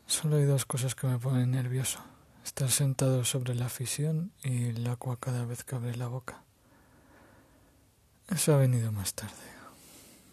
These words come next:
Cuando estaba, estábamos descansando y <clears throat> nos ha llegado un vídeo muy extraño. No nos ha llegado entero.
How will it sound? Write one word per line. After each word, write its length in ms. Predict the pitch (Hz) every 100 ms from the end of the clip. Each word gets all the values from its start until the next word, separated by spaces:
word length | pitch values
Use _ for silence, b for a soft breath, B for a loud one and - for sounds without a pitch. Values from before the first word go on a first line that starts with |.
| B B B B B B B B B B B B B B B B B B B B B B
Cuando 280 | - 135 131
estaba, 600 | 120 - 160 156 143 131
estábamos 920 | 127 - 151 147 135 131 123 - - - _ _
descansando 1040 | 240 156 143 - 131 120 113 139 135 139
y 140 | 127 117 107 101 - - 233 262 202
<clears throat> 560 | 196 135 110 - 127
nos 340 | 143 165 143 131
ha 80 | 143
llegado 340 | 143 143 135
un 120 | 135
vídeo 240 | 135 131 127
muy 140 | 127
extraño. 520 | 120 - 131 113 - - - _ _ _ _ _ - - - - B B B B B B B B B B B B B _ - _
No 260 | 175 156 151
nos 260 | 147 135 139
ha 40 |
llegado 380 | 135 135 127 123
entero. 480 | 127 120 131 120